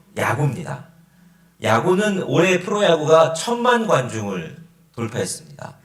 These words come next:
우리나라 스포츠 역사상 처음인 일인데 그만큼 야구가 요즘에 또 인기가 있는 것 같습니다. 그럼 미국에서 제일 인기 있는 스포츠는 뭘까요? 예, 미식축구. 잘하십니다.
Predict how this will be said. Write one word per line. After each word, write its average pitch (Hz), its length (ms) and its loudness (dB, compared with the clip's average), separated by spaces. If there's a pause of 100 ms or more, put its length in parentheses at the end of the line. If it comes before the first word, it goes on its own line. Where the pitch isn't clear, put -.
(520)
우리나라 160 500 2
스포츠 175 400 -2
역사상 131 420 -4
처음인 175 580 -2
일인데 175 680 -8 (200)
그만큼 117 540 -2
야구가 113 360 -2
요즘에 98 260 -10
또 92 120 -16
인기가 92 360 -10
있는 78 200 -14
것 - 100 -20
같습니다. - 440 -18 (1040)
그럼 147 180 -2
미국에서 240 520 4
제일 151 320 2
인기 170 240 -2
있는 208 140 0
스포츠는 196 500 -4
뭘까요? 104 640 2 (1800)
예, 107 340 -2 (320)
미식축구. 135 840 -4 (380)
잘하십니다. 95 760 -6